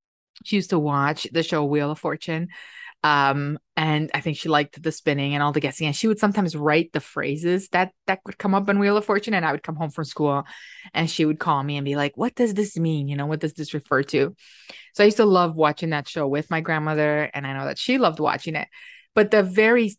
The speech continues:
the very concept of that show, Wheel of Fortune, is literally the wheel is spinning and so is your fortune. It's important to note a couple of things. The first one is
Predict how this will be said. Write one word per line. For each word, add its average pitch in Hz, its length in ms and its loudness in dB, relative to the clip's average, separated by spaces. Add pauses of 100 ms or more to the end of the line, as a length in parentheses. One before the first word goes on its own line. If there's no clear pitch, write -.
(140)
the 190 120 2
very 208 340 4
concept 233 680 -2
of 160 140 -6
that 147 180 -2
show, 151 240 0
Wheel 151 300 0
of 147 80 -4
Fortune, 160 360 -4
is 160 140 -8
literally 156 640 0
the 151 120 -4
wheel 151 300 -4
is 151 120 -8
spinning 143 640 -8
and 143 160 -8
so 139 240 -8
is 131 160 -10
your 123 120 -6
fortune. - 540 -8 (1120)
It's 220 140 0
important 311 520 0
to 349 80 -4
note 302 180 2
a 294 60 -2
couple 277 360 -2
of 254 80 -4
things. 143 580 -2
The 196 80 -4
first 311 400 0
one 196 220 0
is 156 420 -4